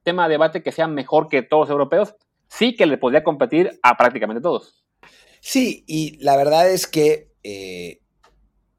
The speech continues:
Speaker 2: para mí, en el mundial pasado, sí es verdad que hubo cuatro semifinales europeos,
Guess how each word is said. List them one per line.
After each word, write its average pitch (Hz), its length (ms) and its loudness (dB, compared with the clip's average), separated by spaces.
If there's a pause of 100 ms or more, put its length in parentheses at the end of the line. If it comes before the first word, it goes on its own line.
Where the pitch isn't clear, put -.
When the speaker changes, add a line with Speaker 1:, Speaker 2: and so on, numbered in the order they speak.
(180)
Speaker 2:
para 110 240 -2
mí, 139 260 -2
en 131 80 -4
el 113 80 -8
mundial 113 240 -2
pasado, 139 380 0
sí 127 100 -4
es 127 80 -2
verdad 135 240 0
que 123 80 -4
hubo 123 160 -2
cuatro 127 260 -4
semifinales 127 560 -4
europeos, 165 560 0